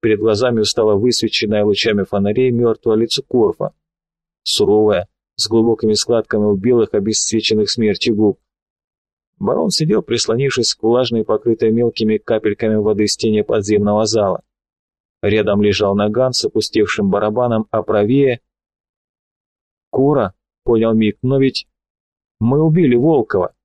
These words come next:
Неужели дядя Майкл?» «Не знаю. Ничего не знаю», с отчаянием в голосе произнес Говоруха. «Может, все это и вправду ерунда,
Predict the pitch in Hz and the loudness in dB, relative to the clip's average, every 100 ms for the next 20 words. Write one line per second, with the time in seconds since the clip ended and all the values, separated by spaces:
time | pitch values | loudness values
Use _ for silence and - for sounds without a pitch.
0 | _ _ _ 113 151 185 202 165 147 156 | _ _ _ -2 2 2 2 2 2 0
1 | 151 156 175 156 147 123 _ _ _ _ | 2 0 0 0 0 -2 _ _ _ _
2 | _ _ _ _ _ _ _ _ _ _ | _ _ _ _ _ _ _ _ _ _
3 | _ _ _ _ - 123 139 117 123 135 | _ _ _ _ -2 0 0 0 0 2
4 | 120 95 95 - _ _ _ _ - 143 | 2 0 -2 -4 _ _ _ _ -2 0
5 | 160 170 160 165 143 127 120 139 123 98 | 2 2 2 2 2 0 0 0 2 0
6 | 90 _ _ _ _ _ _ _ - 131 | -2 _ _ _ _ _ _ _ -6 -4
7 | - 123 113 110 107 110 117 104 110 - | -2 0 2 2 0 2 2 2 0 0
8 | 110 104 113 95 101 107 110 107 92 - | 0 0 0 -2 0 0 2 0 -2 -8
9 | _ _ _ _ _ _ _ _ - 185 | _ _ _ _ _ _ _ _ -2 2
10 | 165 147 - - 165 147 151 143 - 196 | 2 0 -2 0 2 2 0 0 -2 -2
11 | 143 123 120 127 135 127 123 110 | 0 0 0 2 2 2 2 0